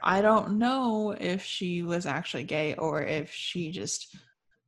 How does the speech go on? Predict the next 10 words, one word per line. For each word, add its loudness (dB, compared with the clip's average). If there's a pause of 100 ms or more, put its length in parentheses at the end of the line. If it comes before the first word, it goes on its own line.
(220)
didn't -2
ever 2
want -4
to -6
be -6
tied 0
down, -2 (380)
sort -6
of -12
thing. -12